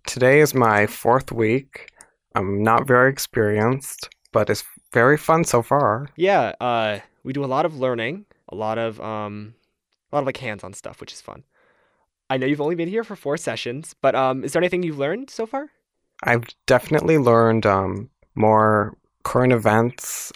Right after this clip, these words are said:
Speaker 1: and I've just become more educated on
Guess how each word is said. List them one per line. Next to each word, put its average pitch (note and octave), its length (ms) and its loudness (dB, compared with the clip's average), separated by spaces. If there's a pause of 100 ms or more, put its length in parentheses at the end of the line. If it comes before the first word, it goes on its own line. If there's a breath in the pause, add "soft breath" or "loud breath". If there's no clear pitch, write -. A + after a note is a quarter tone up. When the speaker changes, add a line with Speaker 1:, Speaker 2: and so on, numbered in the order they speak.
Speaker 1:
and G#2+ 580 0
I've A2 180 0
just - 240 -6 (360)
become A#2+ 260 0
more A#2 200 4
educated A2+ 600 0
on G2+ 420 2